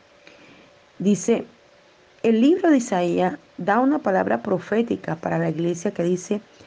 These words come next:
"Libérate". Es un versículo poderoso que se refiere a la autoliberación. Se nos ha dado el poder y la autoridad de liberarnos de todo tipo de atadura.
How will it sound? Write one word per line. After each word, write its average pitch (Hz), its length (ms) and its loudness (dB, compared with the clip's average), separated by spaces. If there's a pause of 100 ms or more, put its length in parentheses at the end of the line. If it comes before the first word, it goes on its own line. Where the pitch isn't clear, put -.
(300)
"Libérate". 185 580 0 (640)
Es 190 180 -4
un 240 120 6
versículo 233 560 0
poderoso 220 580 0
que 220 80 -2
se 196 160 -2
refiere 185 400 0
a 220 40 0
la 214 280 -2
autoliberación. 214 1400 0 (680)
Se - 140 -4
nos 180 140 2
ha 180 40 0
dado 196 200 2
el 233 80 2
poder 208 600 2
y 226 120 2
la 196 100 4
autoridad 180 540 0
de 220 100 0
liberarnos 196 640 2
de 202 120 0
todo 190 200 0
tipo 254 460 2
de 226 80 2
atadura. 165 480 -6